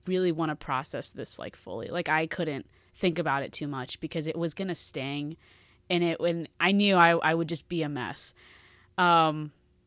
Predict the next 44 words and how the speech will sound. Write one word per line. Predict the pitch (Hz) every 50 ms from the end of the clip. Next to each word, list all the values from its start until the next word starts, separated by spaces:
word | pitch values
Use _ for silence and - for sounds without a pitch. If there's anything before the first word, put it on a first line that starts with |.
| _ _ _ _ -
so | - - - - 214 190 185 180 175 175 175 175 175 - - _ _ - _ _
I | 147 156 165 175 185
was | 180 185 175 165
there | 175 175 170 165 160
for | - - 156
her, | 139 147 147 147 147 147 147 143 - - -
and, | - 156 151 147 147 147 147 147 143 - - - _ _ _ _
and | 151 151 151 156
then, | 147 151 147
like, | 143 135 - _
the | - 160
weeks | 156 175 175 160 - - -
after, | 156 147 151 - - - 156 151 147
I'm | 143 147 151 151 143
just | - 156 - -
like, | 156 151 - 147
"I'm | 151 160 170
gonna | - 180 196 190
be | 170 180 156
strong, | - - - 156 160 156 156
like, | 151 151 - -
things | - 143 151 151 -
are | 175
gonna | 160 185 180 165
be | 165 170 160
okay, | 160 - - - 147 151 151
like, | 143 139 143 - -
it's | - 151 143 -
just, | - - 160 - - _
we're | 165 156
gonna | 147 165 156 156
get | 156 160 147 -
through | - 165 160 135
it." | 120 92 - - _ _ _ _ _ _ _ _ _ _ _ _ _ _ _
Uh, | 170 156 156 156
we | 180 175
found | - 185 180 196
out | 185 185 190
it | 185
was | 175 165
stage | - - 180 170 165 160 160
one, | 165 151 143 143 143 143 151 156 160 170 180 - - _ _ -
uh, | 147 151 151 151
later, | 156 151 151 151 151 147 143 143 147 170 208 226